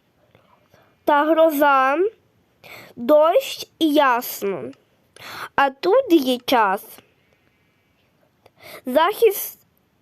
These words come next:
захист, а захід... Сонця, день, полудень. Полудень. І все.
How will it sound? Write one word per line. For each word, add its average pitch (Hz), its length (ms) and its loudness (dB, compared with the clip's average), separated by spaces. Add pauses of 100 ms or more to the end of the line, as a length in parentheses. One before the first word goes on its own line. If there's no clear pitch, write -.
(160)
захист, 294 1080 -2 (1800)
а 285 200 0
захід... 311 1400 -2 (640)
Сонця, 320 720 2
день, 285 580 0 (340)
полудень. 269 1500 -2 (1200)
Полудень. 240 720 0 (1500)
І 370 240 0
все. 233 440 -2